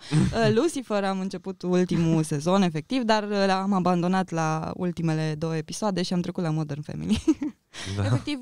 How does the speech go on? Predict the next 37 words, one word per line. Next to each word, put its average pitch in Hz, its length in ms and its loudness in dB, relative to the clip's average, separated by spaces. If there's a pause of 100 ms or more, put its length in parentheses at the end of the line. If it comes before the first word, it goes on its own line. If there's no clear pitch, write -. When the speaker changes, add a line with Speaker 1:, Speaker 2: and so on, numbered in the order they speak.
Speaker 1:
seriale 208 460 2
de 185 180 0
consum 175 640 -2
în 202 160 -4
care 175 180 -2
să 180 180 -6
te 175 280 -4
relaxezi, 175 640 0
să 190 100 -2
nu 196 220 2
vezi, 165 360 -2
să - 80 -4
nu-ți 220 180 2
pună 190 180 0
mintea 175 280 2
neapărat 160 360 0
la, 147 280 -6
uh, 160 420 -8 (380)
la 151 220 -2
treabă, 165 540 2
ca 277 120 -12
să - 120 -10
Speaker 2:
Mhm. 117 100 -2
Speaker 1:
pot 262 120 -4
să 262 140 -12
mă 226 120 -6
detașez 196 500 -4
un 180 100 -2
pic 175 220 -4
de 180 260 2
munca 190 320 2
pe 170 120 -4
care 165 240 0
o 170 40 2
depun 165 460 -4
în, 160 120 -4
în, 156 220 -6